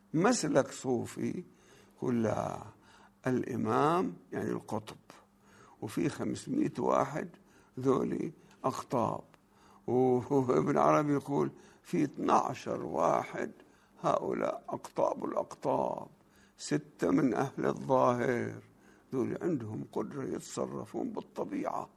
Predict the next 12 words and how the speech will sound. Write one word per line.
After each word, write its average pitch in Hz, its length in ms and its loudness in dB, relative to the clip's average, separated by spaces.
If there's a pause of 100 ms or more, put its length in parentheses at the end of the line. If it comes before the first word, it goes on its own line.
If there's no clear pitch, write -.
(1000)
ستة - 420 0
من - 200 4
أهل 208 240 8
الباطن 185 640 10
يتصرفون 151 580 2
بالملائكة." 139 680 2 (1400)
<laughs> 131 300 2 (420)
هو 240 340 12
وينه؟ 208 280 8
هو 170 240 6
رأس - 320 6
الكل. 127 380 -2